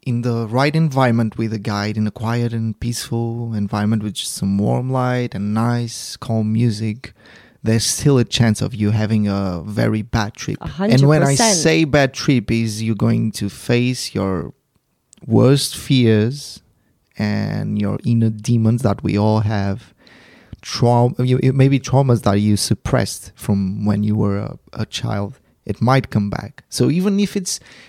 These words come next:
Speaker 1: and it's something you should tell, we, we should tell this to people. It's not like, "Oh yeah, if the environment i-, i-, is okay, it's, you're going to be all right, it's going to be wonderful." No, it might be really scary. It might, it still might be very, very scary and terrifying, even in, in the best of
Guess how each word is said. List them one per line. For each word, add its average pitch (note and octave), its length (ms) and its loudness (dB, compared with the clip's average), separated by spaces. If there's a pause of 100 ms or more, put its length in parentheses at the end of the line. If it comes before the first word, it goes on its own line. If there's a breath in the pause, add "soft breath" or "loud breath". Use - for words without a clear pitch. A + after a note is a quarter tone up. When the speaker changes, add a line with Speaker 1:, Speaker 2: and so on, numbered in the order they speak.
(120 loud breath)
Speaker 1:
and D3+ 160 0
it's F3+ 120 -6
something G3 320 -2
you F3 80 0
should D#3 200 -4
tell, D#3+ 240 -2 (100)
we, - 60 -4
we D3+ 420 -2
should F3+ 260 -2
tell G#2 200 -2
this G#2 240 -4
to G#2 80 -4
people. G#2+ 280 -4
It's - 140 -6
not C#3 160 -8
like, C3+ 160 -8
"Oh D#3+ 60 -2
yeah, C#3 160 -4
if B2+ 180 -8
the C3+ 120 -4
environment C3+ 500 -2
i-, A#2+ 320 -4
i-, A#2+ 180 -6
is A#2 220 -4
okay, A#2+ 540 -4
it's, A#2 160 -10
you're A2+ 300 -12
going A2+ 160 -6
to - 100 -18
be A2+ 100 -2
all G#2 80 0
right, G#2 200 0
it's G#2+ 120 -8
going G#2+ 160 -8
to G#2 100 -12
be A2 140 -4
wonderful." G#2+ 480 -2
No, A#2 280 2
it A2 120 0
might A#2+ 200 2
be G#2+ 120 -2
really C#3 340 2
scary. - 440 -2 (100)
It - 220 -6
might, B2+ 300 -4
it - 120 -8
still D3 580 2
might A2 400 -2 (540 loud breath)
be A2+ 300 0 (180)
very, A2+ 500 4
very G#2+ 300 2
scary G#2+ 420 0
and G#2+ 160 0
terrifying, - 600 -4
even A#2+ 280 2
in, A#2 160 2
in A2+ 200 2
the G#2+ 80 2
best G#2 300 -2
of - 260 -12